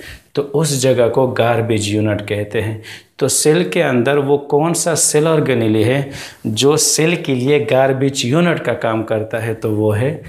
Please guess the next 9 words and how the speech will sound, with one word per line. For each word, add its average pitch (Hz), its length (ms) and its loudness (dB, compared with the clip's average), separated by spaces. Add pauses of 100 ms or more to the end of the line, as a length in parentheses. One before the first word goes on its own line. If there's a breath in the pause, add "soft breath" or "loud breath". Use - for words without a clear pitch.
(240 loud breath)
lysosome। 104 800 -2 (460 loud breath)
lysosome 120 880 2
तमाम 139 480 2
वेस्ट 131 380 2
मटेरियल 117 480 2
को 113 160 -2 (180)
कलेक्ट 135 340 -2
करता 151 380 -2
है, 123 300 -6